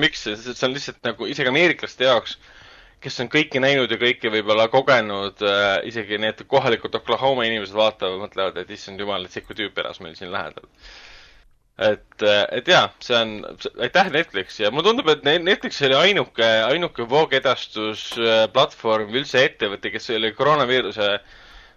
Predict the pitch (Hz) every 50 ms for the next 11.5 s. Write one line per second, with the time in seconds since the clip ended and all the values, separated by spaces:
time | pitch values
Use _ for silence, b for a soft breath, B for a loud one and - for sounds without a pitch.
0 | B - 120 120 131 170 175 143 117 110 - - 135 147 143 123 - - - 85
1 | 82 87 87 - - - - - - 156 143 131 120 113 107 117 117 104 87 90
2 | 120 143 147 135 113 113 113 123 147 143 - - 147 135 156 175 190 170 131 120
3 | 113 147 160 165 156 131 117 107 104 - - - 120 131 131 127 113 107 - 120
4 | 131 139 135 120 110 104 101 - - 113 104 104 110 135 151 151 117 110 - 110
5 | 110 107 104 123 139 131 113 98 95 98 104 113 117 - 117 - - 127 127 127
6 | 117 104 98 98 101 101 95 b b b b b b b b b b b b _
7 | 104 101 127 151 170 - 165 139 127 127 127 127 - 127 123 131 143 151 143 127
8 | 113 - - 110 107 101 110 123 131 123 110 92 85 92 - - - - - 110
9 | 117 117 113 95 120 127 127 131 139 139 131 120 120 120 117 120 127 117 127 120
10 | 104 - 95 80 65 - - - - - - - 95 - - - 110 104 - -
11 | - - 95 110 107 104 110 101 87